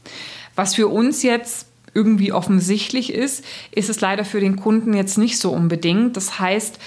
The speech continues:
es ist wichtig, dass du deinen Kunden frühestmöglich auf dieses Szenario vorbereitest.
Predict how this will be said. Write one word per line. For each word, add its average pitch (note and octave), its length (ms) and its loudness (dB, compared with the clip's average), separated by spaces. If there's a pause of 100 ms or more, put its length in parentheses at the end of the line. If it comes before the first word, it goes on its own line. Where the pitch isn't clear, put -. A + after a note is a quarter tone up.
(280)
es F#3 220 -2
ist F#3+ 180 -4
wichtig, A3 500 0
dass G3 260 0
du G#3 80 -2
deinen F#3 280 2
Kunden A3 400 2
frühestmöglich A3 1040 2
auf E3+ 140 -4
dieses F#3 360 -4
Szenario F3+ 580 0
vorbereitest. - 1040 -4